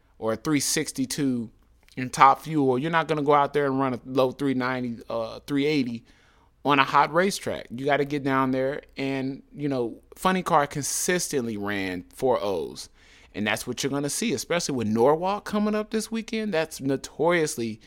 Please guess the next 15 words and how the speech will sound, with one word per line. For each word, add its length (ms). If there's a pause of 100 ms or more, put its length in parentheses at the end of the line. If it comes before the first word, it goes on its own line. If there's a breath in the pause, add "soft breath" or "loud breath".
(340 soft breath)
a 160
hot 360
racetrack, 600 (360 soft breath)
the 100
home 420
of 200
the 60
one 300
dollar 460 (200 soft breath)
ice 220
cream 300
scoop. 360 (880)
But 160
let's 200
continue 680